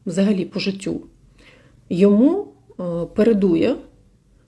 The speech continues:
вивчення минулого простого елементу. Так? Ну, як в школі, наприклад, для того, щоб вирішувати якісь там складні рівняння, ми вивчаємо спочатку ази.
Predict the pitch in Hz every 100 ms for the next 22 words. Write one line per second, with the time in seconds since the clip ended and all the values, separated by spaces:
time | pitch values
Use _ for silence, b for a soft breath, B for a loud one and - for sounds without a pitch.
0 | - 190 285 - 294 254 196 190 202 220
1 | 294 240 202 202 165 - 226 208 - 196
2 | 196 156 151 147 - - 320 - 277 208
3 | - - - 156 - 165 - - - 190
4 | 180 190 185 175 - 175 165 - _ _
5 | 180 180 202 - 165 165 165 165 - 170
6 | - 147 165 b b b b - 277 -
7 | 208 196 190 165 165 185 190 233 392 320
8 | 220 180 269 214 190 202 254 185 - 180
9 | - 214 214 - - 196 185 151